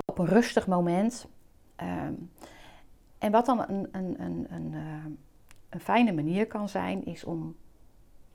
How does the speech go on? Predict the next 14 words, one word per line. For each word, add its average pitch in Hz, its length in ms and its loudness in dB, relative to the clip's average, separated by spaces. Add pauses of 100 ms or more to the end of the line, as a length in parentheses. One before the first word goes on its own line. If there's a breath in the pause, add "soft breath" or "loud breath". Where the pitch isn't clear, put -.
(440)
in 185 100 -4
eerste - 300 -2
instantie 226 460 -2
samen 233 400 0
met 180 140 -4
z'n 180 120 -4
drieën, 220 420 0 (1040 soft breath)
ehm, 170 420 -8 (1900 soft breath)
het 202 200 -8
probleem 190 460 -2
te 151 100 -12
formuleren. 143 800 -6
Dus 165 240 -6
eigenlijk, 240 640 0